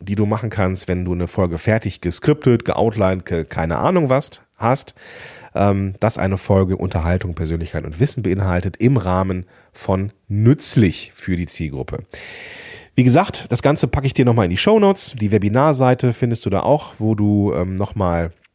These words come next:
dir, ähm, Webinare von und mit mir unter anderem, äh, anschauen kannst. Auch die, äh, das Webinar rund um das Thema Podcasting in zweitausenddreiundzwanzig. Da musst du dann nochmal gucken. Es wird noch ein paar Tage dauern, bis die öffentlich ist für alle.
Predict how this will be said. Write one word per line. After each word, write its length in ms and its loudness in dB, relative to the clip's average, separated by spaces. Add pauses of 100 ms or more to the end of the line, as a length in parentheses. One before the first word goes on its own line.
(600)
dir, 540 0
ähm, 360 -6
Webinare 360 0
von 340 0
und 180 -4
mit 240 -4
mir 280 2
unter 220 -2
anderem, 320 0 (520)
äh, 60 0
anschauen 540 0
kannst. 300 -2
Auch 180 -2
die, 500 0
äh, 240 -2
das 220 -4
Webinar 540 2
rund 300 -2
um 120 -6
das 180 -4
Thema 480 0
Podcasting 720 -4
in 100 -8
zweitausenddreiundzwanzig. 1120 0 (840)
Da 340 4
musst 220 -2
du 40 0
dann 100 2
nochmal 180 0
gucken. 480 0
Es 160 -6
wird 160 -4
noch 160 -2
ein 80 -4
paar 140 0
Tage 200 -2
dauern, 300 4
bis 160 -2
die 240 0
öffentlich 420 2
ist 160 2
für 160 0
alle. 380 0